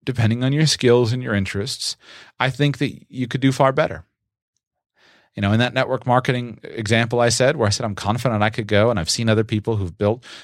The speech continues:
legitimately," I've looked, I've done their financial planning for them, "legitimately, you know, a couple hundred thousand dollars a year of income." Well, why would I not go do that? Because I could take those same skills and I can go to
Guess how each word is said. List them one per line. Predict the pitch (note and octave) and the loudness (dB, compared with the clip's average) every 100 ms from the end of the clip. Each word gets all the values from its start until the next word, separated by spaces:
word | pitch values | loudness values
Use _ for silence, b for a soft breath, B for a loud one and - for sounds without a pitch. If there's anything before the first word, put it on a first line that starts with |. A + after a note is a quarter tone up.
| B | B
legitimately," | D3 D#3 A2 A2+ A#2 G#2+ B2 | 0 2 4 4 4 -2 -4
I've | E2+ E2+ | -4 -2
looked, | G2+ - | -2 -2
I've | G#2 | 0
done | A2+ | 0
their | A#2+ | 0
financial | A2 A2+ B2 C#3+ | 0 2 2 0
planning | C3 A2 G2 | -2 -4 -4
for | F#2 G2 | -6 -6
them, | G2 G#2 B B B | -6 -8 B B B
"legitimately, | B2+ A2+ B2+ C3 - B2+ A#2+ A#2 A2+ - _ _ - | 0 4 2 2 -2 -2 0 -2 -6 -12 _ _ -10
you | A2+ | -6
know, | |
a | G#2+ | -4
couple | A#2 G#2+ | -4 -2
hundred | B2+ B2 | -2 0
thousand | A#2+ A#2+ A#2 | 0 -2 0
dollars | A#2 A#2+ G#2+ | 0 0 0
a | |
year | A2+ A2+ | -2 -2
of | |
income." | G#2+ A2+ B2+ D#3 - _ _ _ _ _ _ _ _ _ _ _ | -2 -2 -4 -6 -14 _ _ _ _ _ _ _ _ _ _ _
Well, | A#2+ | -2
why | C3+ D3 | 2 2
would | E3 D#3 | 4 2
I | |
not | D#3 D3+ - | 2 -2 -4
go | A#2+ | -8
do | A2+ D3 | -6 -6
that? | D2 - - - _ _ _ _ _ _ _ _ _ | -6 -10 -16 -20 _ _ _ _ _ _ _ _ _
Because | C3+ C#3 C#3 | -6 2 2
I | |
could | D3+ D#3+ | 2 0
take | C#3+ C3 | -2 0
those | B2 | -2
same | A2+ A2+ | -2 -4
skills | G2+ - A#2 F#2+ F#2+ | -4 0 2 2 0
and | F#2+ | -2
I | |
can | G#2 A2 | -2 -4
go | F#2 G2+ F#2+ | -2 2 0
to | - F#2+ | 0 -2